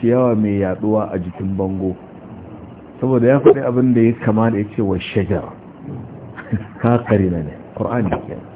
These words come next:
Arafin? Amma a nan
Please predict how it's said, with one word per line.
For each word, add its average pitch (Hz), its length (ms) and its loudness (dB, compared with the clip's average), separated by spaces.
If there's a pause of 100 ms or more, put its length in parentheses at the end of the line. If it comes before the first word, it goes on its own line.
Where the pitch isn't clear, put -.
(1400)
Arafin? 147 420 2 (500)
Amma 131 360 4
a 165 100 6
nan 170 420 8